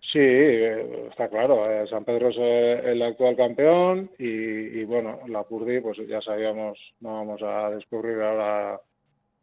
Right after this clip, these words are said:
a Joseba Fernández, ya sabemos cómo trabaja, que hace los equipos rápidos y tampoco me quiero olvidar de, de San Juan, ¿eh? Que,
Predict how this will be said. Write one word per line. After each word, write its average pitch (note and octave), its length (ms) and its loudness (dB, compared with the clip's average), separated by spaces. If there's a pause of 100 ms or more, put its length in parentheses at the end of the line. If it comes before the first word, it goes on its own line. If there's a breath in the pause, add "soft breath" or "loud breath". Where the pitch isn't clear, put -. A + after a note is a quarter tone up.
(120)
a A2+ 120 -6
Joseba G#2+ 400 -2
Fernández, A2 500 -4
ya A#2 140 -2
sabemos A2+ 380 -4
cómo A2+ 200 -10
trabaja, C#3 680 2
que A#2 260 0
hace A2+ 800 0
los A#2 180 -4
equipos A#2+ 360 -2
rápidos D#3+ 540 2 (1080)
y B2+ 80 -10
tampoco A#2 380 0
me C#3 140 4
quiero A#2 420 2
olvidar A2 460 0
de, G#2 380 -6
de A2 180 -10
San G#2+ 140 -12
Juan, C#3+ 300 2
¿eh? C3+ 140 -10
Que, G#2+ 400 -4